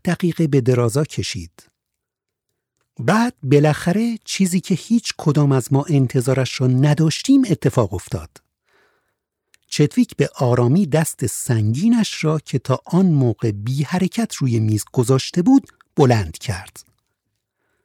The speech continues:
ما همگی مردد بودیم تا ببینیم چه تصمیمی می‌خواهد بگیرد. اما چتویک هیچ حرکتی نکرد. در عوض به آهستگی و با چهره‌ای مصمم مهره‌ها را با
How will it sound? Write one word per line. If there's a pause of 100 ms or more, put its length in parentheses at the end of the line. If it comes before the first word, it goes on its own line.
(220)
ما
همگی
مردد
بودیم
تا
ببینیم
چه
تصمیمی
می‌خواهد
بگیرد. (800)
اما
چتویک
هیچ
حرکتی
نکرد. (1200)
در
عوض
به
آهستگی
و
با
چهره‌ای
مصمم
مهره‌ها
را
با